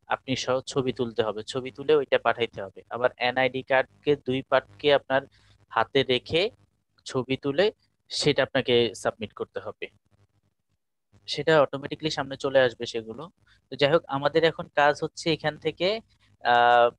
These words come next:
পঁয়তাল্লিশ, পঞ্চান্ন পার্সেন্ট হয়ে যাবে যখন এই দুইটা আপনি complete করবেন। তো এটা হচ্ছে আপনার, আহ, পঁয়তাল্লিশ percent complete হলে কাজ হয়। তবে অবশ্যই আপনার profile picture এবং, আহ, যে অ্যাড্রেসগুলো, এগুলো setting করতে হবে। এগুলো setting না করলে আপনি কাজ করতে পারবেন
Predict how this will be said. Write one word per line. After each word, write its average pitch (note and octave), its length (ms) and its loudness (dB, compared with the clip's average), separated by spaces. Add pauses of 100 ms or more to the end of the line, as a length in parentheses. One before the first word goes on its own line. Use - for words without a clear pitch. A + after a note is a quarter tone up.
পঁয়তাল্লিশ, C#3+ 640 -2
পঞ্চান্ন D#3 360 -4
পার্সেন্ট C3+ 360 -8
হয়ে B2+ 140 -2
যাবে A#2+ 240 -2
যখন C3 280 -8
এই A#2+ 120 -8
দুইটা B2 260 -4
আপনি B2 160 -6
complete A2+ 440 -8
করবেন। - 320 -10 (500)
তো - 80 -4
এটা A#2+ 200 -2
হচ্ছে B2+ 220 -4
আপনার, C3+ 380 0
আহ, G#2+ 640 -8 (160)
পঁয়তাল্লিশ B2 460 -8
percent C3+ 340 -4
complete B2+ 440 -8
হলে B2+ 200 -4
কাজ A2+ 380 -2
হয়। B2+ 200 -8
তবে C3 200 -4
অবশ্যই C3 440 -4
আপনার D3+ 220 -10
profile C3+ 400 -2 (100)
picture D3 420 2 (460)
এবং, C3 360 -4 (440)
আহ, A2 480 2
যে A#2+ 260 0
অ্যাড্রেসগুলো, A#2 760 -2
এগুলো C#3 260 -6
setting B2+ 300 -6
করতে - 280 -14
হবে। G2 200 -8
এগুলো G#2+ 200 -18
setting B2 280 -10
না B2 120 -10
করলে C#3+ 220 -14
আপনি C3 160 -6
কাজ - 220 -4
করতে - 220 -12
পারবেন F#2 280 -12